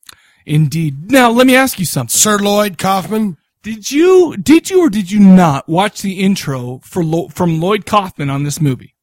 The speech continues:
Speaker 2: Yeah, I did.
Speaker 1: What did he have to say?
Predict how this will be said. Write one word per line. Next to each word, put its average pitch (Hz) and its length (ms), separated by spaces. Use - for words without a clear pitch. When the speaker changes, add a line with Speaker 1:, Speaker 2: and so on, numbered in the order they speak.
Speaker 2:
Yeah, 156 300
I 170 140
did. 147 260
Speaker 1:
What 208 220
did 311 100
he 302 100
have 254 200
to 233 60
say? 220 420